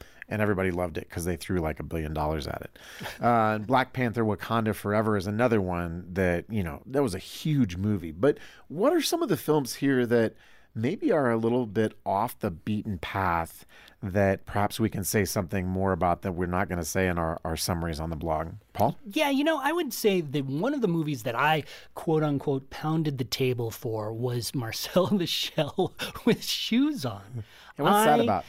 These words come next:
Speaker 3: found
Speaker 1: And
Speaker 3: that
Speaker 1: how does a shell have shoes?
Speaker 3: Well, it's a little bit strange. It's about this, it's about this shell who has googly eyes. He has shoes. He lives in this house in California, and this guy sort of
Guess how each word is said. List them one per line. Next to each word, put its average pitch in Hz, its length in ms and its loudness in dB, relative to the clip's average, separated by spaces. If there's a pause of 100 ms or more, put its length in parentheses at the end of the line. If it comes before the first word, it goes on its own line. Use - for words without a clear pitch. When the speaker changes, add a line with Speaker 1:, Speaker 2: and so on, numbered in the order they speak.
(120)
Speaker 3:
found 190 440 2
Speaker 1:
And 190 80 0
Speaker 3:
that 185 140 4
Speaker 1:
how 156 80 6
does 165 160 0
a 143 60 4
shell 123 260 2
have 113 160 2
shoes? - 400 -6
Speaker 3:
Well, 269 200 6
it's - 180 2
a 208 60 0
little 165 500 -6
bit 160 300 -4
strange. 107 580 -6
It's - 120 -8
about 196 220 2
this, - 260 2
it's - 140 -2
about 127 280 -2
this 269 100 2
shell 156 340 0 (540)
who 175 360 2 (360)
has 156 240 -2
googly 175 440 2
eyes. 143 320 0
He 147 160 -2
has 131 200 0
shoes. 135 400 -2 (180)
He 165 160 -2
lives 165 360 0
in 180 120 2
this 165 160 0
house 214 560 -4
in 156 300 2
California, 139 640 0
and 156 200 0
this 151 140 0
guy 220 600 0
sort 190 220 4
of 147 160 0